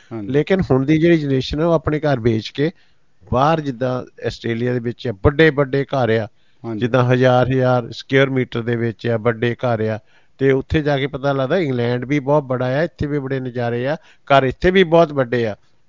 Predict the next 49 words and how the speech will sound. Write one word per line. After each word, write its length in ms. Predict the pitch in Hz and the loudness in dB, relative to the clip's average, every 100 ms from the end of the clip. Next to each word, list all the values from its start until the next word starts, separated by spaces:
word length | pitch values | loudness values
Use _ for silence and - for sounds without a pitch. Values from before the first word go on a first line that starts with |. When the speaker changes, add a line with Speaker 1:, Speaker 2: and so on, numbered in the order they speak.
| 120 | -4
Speaker 2:
ਹੁਣ 240 | 135 127 | -4 -2
ਅਸੀਂ 120 | 127 | -6
ਗਏ 360 | 123 123 139 147 | -4 -2 0 0
ਆ 100 | 131 - _ _ | -4 -10 _ _
ਆਪਣੇ 280 | 113 123 135 | -8 -4 -4
Speaker 1:
ਹਾਂ। 80 | 131 | -4
Speaker 2:
ਨਿ-, 280 | 117 120 113 131 | -6 -6 -6 -2
ਨਿਆਣਿਆਂ 520 | 131 123 127 131 127 | 0 2 0 0 -2
ਦੇ, 220 | 127 160 | -2 -4
ਸਾਡੇ 300 | - 123 123 | -6 -8 -6
ਜਿਹੜੇ 260 | 123 139 127 _ _ _ 135 | -6 -6 -6 _ _ _ 0
ਭਰਾਵਾਂ 340 | 131 117 123 | 0 2 0
ਦੇ 160 | 123 113 | -2 -4
ਬੱਚੇ 460 | 120 - 131 127 | -6 -6 -6 -4
ਆ, 100 | 127 | -2
ਉਹ 180 | 123 117 | -4 -8
ਜਾਂ, 320 | 117 127 120 | -6 -6 -6
ਅਮ, 360 | - 113 113 110 - _ _ - | -8 -18 -16 -18 -20 _ _ -6
ਅਹ, 220 | 120 120 | -4 -2
ਉਹਨਾਂ 260 | 120 139 143 | -2 -4 -2
ਦੀਆਂ 160 | 139 | -2
ਡਾਟਰਸ 440 | 120 127 123 131 123 | 0 -2 0 -2 -4
ਜਾਂ, 300 | 117 123 120 | -4 -6 -4
ਜਾਂ 120 | 123 | -6
ਉਹਨਾਂ 180 | 123 131 | -6 -6
ਦੇ, 120 | 131 | -6
ਅਹ, 520 | - _ 117 117 110 92 107 - | -8 _ -6 -6 -6 -10 -18 -12
ਲੜਕੇ 540 | 117 123 123 123 127 123 | -4 0 0 0 -4 -2
ਆ, 40 | |
ਉਹਨਾਂ 180 | 139 160 | -2 -2
ਨੇ 60 | |
ਵੱਡੇ 240 | 135 135 156 | -2 -4 -2
ਵੱਡੇ 220 | 156 165 | -4 -4
ਘਰ 220 | - 151 | -2 -2
ਲਏ 200 | 135 139 | 0 0
ਹੋਏ 180 | 139 139 | 0 -2
ਆ, 60 | 135 _ | -4 _
Speaker 1:
ਹਾਂਜੀ। 160 | 131 120 | -10 -6
Speaker 2:
ਜਿਹੜੇ 180 | 113 143 | -4 -2
ਕਿ 120 | 147 | 0
ਆਸਟ੍ਰੇ-, 260 | 123 - 107 | -2 -4 -8
ਸਾਡੇ 380 | 127 - 156 | -8 -2 -2
ਘਰ 160 | 143 135 | 0 -2
ਵੀ 80 | 135 | -2
ਛੋਟੇ 340 | - 127 135 | -2 0 0
ਪੈਂਦੇ 320 | - 131 127 | -2 -4 -2
ਉਹਨਾਂ 180 | 131 143 | -2 -2
ਦੇ 60 | 143 | -4
ਸਾਹਮਣੇ। 380 | 131 135 143 | -6 -6 -8